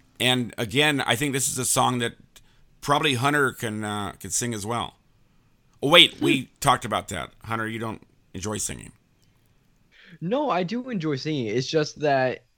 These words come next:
Speaker 3: I am not to the level of, like,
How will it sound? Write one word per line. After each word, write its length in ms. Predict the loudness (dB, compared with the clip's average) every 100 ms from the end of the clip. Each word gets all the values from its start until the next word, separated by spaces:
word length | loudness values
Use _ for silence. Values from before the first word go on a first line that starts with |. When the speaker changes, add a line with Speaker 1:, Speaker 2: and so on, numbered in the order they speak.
| _ -4
Speaker 3:
I 220 | 0 0 0 -2 -2 -2 -2
am 160 | -2 -2
not 240 | -4 -4
to 80 | -4
the 140 | 0 0
level 480 | 2 0 0 -2 -4
of, 160 | -4
like, 400 | -4 -2 -2 -6